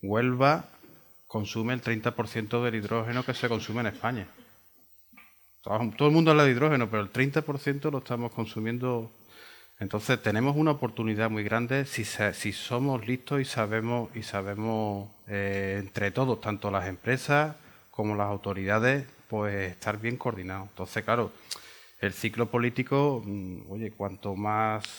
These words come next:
liviano sea y menos, y más estable, pues siempre, siempre nos favorece, ¿no?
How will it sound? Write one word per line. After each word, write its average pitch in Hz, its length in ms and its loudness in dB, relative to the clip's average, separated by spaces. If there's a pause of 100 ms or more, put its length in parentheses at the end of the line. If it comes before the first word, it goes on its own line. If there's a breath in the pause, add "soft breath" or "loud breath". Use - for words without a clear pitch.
(460 loud breath)
liviano 110 560 2
sea 117 600 2
y 110 120 -2
menos, 113 420 0
y 113 60 -2
más 113 220 2
estable, 113 400 2
pues 113 200 -6
siempre, 117 440 -2
siempre 113 380 -4
nos 101 120 -6
favorece, 95 520 -8
¿no? 95 120 -10